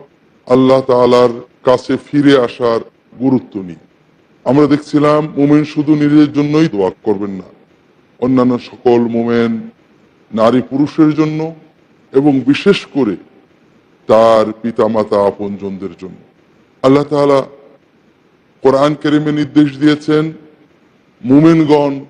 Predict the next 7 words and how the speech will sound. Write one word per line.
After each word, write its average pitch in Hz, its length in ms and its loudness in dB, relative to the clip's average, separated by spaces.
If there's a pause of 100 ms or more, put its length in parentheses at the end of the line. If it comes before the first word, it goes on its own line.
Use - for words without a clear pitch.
পূর্ববর্তী 143 600 0
সকল 175 380 0
মুমিন 123 360 -4
মুমিনাতের 110 680 -4
জন্য 101 380 -8
দোয়া 95 180 -2
করবেন। 92 400 -12